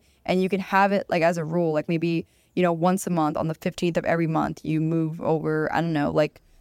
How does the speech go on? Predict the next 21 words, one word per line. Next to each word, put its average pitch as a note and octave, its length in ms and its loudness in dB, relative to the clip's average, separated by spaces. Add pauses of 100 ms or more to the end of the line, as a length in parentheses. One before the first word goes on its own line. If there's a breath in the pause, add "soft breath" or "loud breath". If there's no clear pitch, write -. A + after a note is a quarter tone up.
(240)
a F#3 40 -2
hundred G3 300 2
dollars E3 560 2
over E3+ 260 0
every E3 220 0
month, C#3+ 320 -2
or, C#3 60 0
like, E3 160 -2
two A3+ 200 -2
hundred F#3 220 0
dollars, D3+ 400 2
whatever. D#3 360 0
And - 180 0
then E3+ 100 -2
again, D3+ 320 0
right, D#3 240 2
that'll F3 240 2
be E3+ 240 -2
what D#3+ 220 0
you E3+ 140 -2
have G#3 520 2